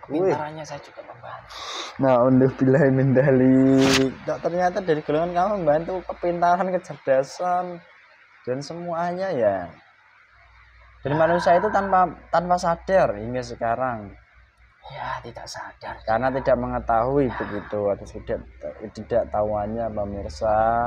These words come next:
Speaker 1: Terima kasih banyak Anda sudah mau ke sini,
Speaker 2: Ya.
Speaker 1: bercerita panjang lebar, dan Anda tadi sudah menyebutkan seperti itu. Oh ya, satu hal lagi.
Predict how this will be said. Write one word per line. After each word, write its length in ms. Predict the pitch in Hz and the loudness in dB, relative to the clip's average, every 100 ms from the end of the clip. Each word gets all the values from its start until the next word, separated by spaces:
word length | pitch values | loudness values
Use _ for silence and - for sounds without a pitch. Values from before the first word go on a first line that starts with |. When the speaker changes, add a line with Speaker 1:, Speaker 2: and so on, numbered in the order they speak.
| 123 - - - - - - - - - - - | -4 -12 -18 -20 -20 -20 -20 -20 -20 -20 -20 -12
Speaker 1:
Terima 360 | - 117 117 117 | -6 -4 -4 -2
kasih 320 | 120 123 127 | -2 -4 -6
banyak 640 | 113 110 107 127 151 165 - | -2 0 0 0 0 0 -6
Anda 260 | 127 123 123 | -4 -2 0
sudah 480 | 131 120 127 113 - - | -2 2 4 2 -2 -2
mau 180 | 120 | 0
ke 100 | 120 | 0
sini, 760 | 123 120 120 139 165 180 190 196 170 | -4 -4 -4 -2 2 2 2 0 -6
Speaker 2:
Ya. 320 | - - - - | -14 -12 -10 -10
Speaker 1:
bercerita 480 | 110 - 113 - | -10 -8 -4 -2
panjang 380 | 117 120 117 113 | 0 0 -2 -4
lebar, 720 | 110 107 - 143 156 160 165 147 _ _ _ _ _ | -4 -6 2 4 6 4 0 -10 _ _ _ _ _
dan 140 | 123 127 | -4 0
Anda 320 | 127 131 131 | 2 4 2
tadi 360 | 120 123 - 127 | 2 0 0 -8
sudah 340 | 131 117 123 | -8 -2 0
menyebutkan 680 | 120 117 117 117 - 113 123 120 | 2 0 -4 -6 -8 -8 -6 -6
seperti 440 | 117 113 - 110 | -6 -10 -8 -10
itu. 100 | - | -4
Oh 100 | - | 0
ya, 120 | 143 147 | 4 4
satu 280 | 147 139 | 2 0
hal 140 | 139 131 | 2 4
lagi. 480 | 123 - 123 113 | 2 0 -8 -6